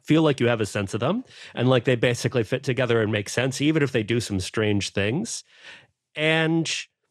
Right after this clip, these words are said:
you never really know, right? Like, even, even the people, even the people you are closest to can sometimes be a mystery and can sometimes seem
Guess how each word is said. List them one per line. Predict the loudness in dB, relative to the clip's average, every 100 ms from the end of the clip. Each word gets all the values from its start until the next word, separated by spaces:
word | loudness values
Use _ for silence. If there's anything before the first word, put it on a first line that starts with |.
| _ -4
you | 2
never | 4 6 6
really | 4 4 4
know, | 2 -2 -6
right? | -2 0 2
Like, | 2 2
even, | 0 2 0
even | 0 0
the |
people, | 0 -2 -2 0 0 0
even | 0 2
the | 2
people | 2 2
you | 4 4
are | 2
closest | 2 2 2 -2 -2
to | -4
can | 0 -2
sometimes | 0 0 2 2 0
be | 2 4
a |
mystery | 4 2 0 -2 -2
and | -8
can | -6 -6
sometimes | -2 -2 0 0 0
seem | -2 0 0 2 0